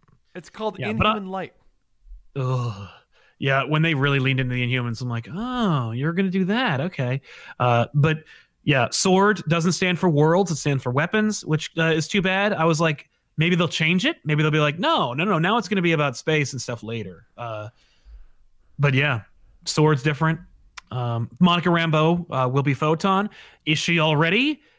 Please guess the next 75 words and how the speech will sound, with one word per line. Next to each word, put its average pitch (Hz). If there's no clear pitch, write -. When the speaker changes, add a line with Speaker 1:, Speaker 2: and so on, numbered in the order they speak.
Speaker 2:
Her 139
cat 175
scan 180
suggests 156
that, 151
like, 143
you 151
know, 131
there's 117
something 156
going 160
on. 208
Speaker 1:
I 208
Speaker 2:
She 240
doesn't 262
Speaker 1:
was 269
Speaker 2:
want 139
people 262
taking -
her -
Speaker 1:
surprised 208
by 208
Speaker 2:
blood. 254
Speaker 1:
that. 104
I, 151
Speaker 2:
Yeah, 170
Speaker 1:
I 190
Speaker 2:
me 196
Speaker 1:
was 202
Speaker 2:
too. 220
Speaker 1:
surprised 202
Speaker 2:
I 196
was 175
Speaker 1:
that 156
they 170
were 165
already 175
leaning 175
into 151
there's 135
more 151
than 143
meets 143
the 143
eye 135
with 123
Monica 127
Rambeau. 117
I 214
thought 220
Speaker 2:
Yeah, 147
Speaker 1:
we 151
were 151
Speaker 2:
yeah. 165
Speaker 1:
gonna 170
get 160
to 151
the 160
end 170
of 165
this 151
and 143
then 147
maybe 147
the 131
cliffhanger 147
would 131
be 135
like, 131
"If 113
she 147
comes 180
back, 277
we're 131
implying." 220